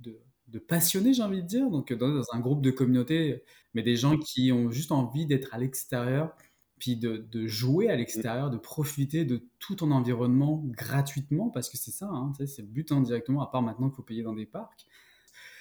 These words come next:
Speaker 1: Mais ça reste que ça reste, tu t'amuses, et c'est un amusement qui te fait sortir complètement de, ouais, de ton quotidien, être assis derrière un ordinateur ou être dans des
Speaker 2: Mm.
Speaker 1: meetings interminables, et puis, euh,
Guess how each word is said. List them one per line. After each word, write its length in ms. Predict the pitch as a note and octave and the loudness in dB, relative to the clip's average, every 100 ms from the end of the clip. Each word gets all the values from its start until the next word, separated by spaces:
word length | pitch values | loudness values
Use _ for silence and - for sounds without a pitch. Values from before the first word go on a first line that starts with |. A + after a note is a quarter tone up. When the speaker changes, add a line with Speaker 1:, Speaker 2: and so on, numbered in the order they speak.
| - _ | -20 _
Speaker 1:
Mais 80 | G#2 | -2
ça 140 | - | 0
reste 220 | G#2+ C3 | 2 2
que 40 | B2+ | 2
ça 140 | - | -4
reste, 400 | G2 A#2+ - - | -2 -4 -6 -14
tu 140 | - - | -14 -10
t'amuses, 460 | G2 G2 B2 C#3 | -6 2 4 4
et 40 | G#2+ | 2
c'est 120 | - | -6
un 100 | G2+ | -6
amusement 500 | G2 G2 G#2 A#2 A#2+ | -6 -8 -6 -2 -2
qui 140 | - | -4
te 60 | A2+ | -10
fait 100 | G#2+ | -10
sortir 460 | - A#2+ - C3 - | -10 -10 -8 -10 -4
complètement 640 | C3+ - A#2+ B2 B2 C3+ | -4 -2 -4 0 2 2
de, 260 | A2 G2 - _ _ _ _ - | 0 -4 -12 _ _ _ _ -2
ouais, 120 | C#3 | -2
de 40 | |
ton 160 | C#3+ B2+ | 0 2
quotidien, 680 | C3+ C3 - B2 A#2 C3+ C#3+ | 2 2 0 0 2 4 4
être 240 | B2 - A2 | 2 -2 -6
assis 280 | A2 - | -6 -4
derrière 220 | B2 A2+ A#2 | -4 -2 -2
un 80 | |
ordinateur 800 | A#2 G#2 A2 G#2+ - C3+ C3+ B2+ C3 | -4 -4 -4 -6 -2 2 2 0 -4
ou 140 | A2+ | -4
être 300 | A2+ - A#2 | -4 -4 -4
dans 160 | A2 G#2+ | -2 -2
des 120 | A2 | 2
Speaker 2:
Mm. 100 | A2+ | 2
Speaker 1:
meetings 420 | A#2 - C#3 C3+ C3+ | 0 2 6 6 4
interminables, 800 | A2+ B2 A2 A2 A2 A#2+ B2 | -6 -4 -4 -4 -2 -2 -2
et 60 | G#2+ | -4
puis, 240 | - G#2 | -8 -10
euh, 840 | G2+ - - _ _ _ _ - | -10 -12 -20 _ _ _ _ -10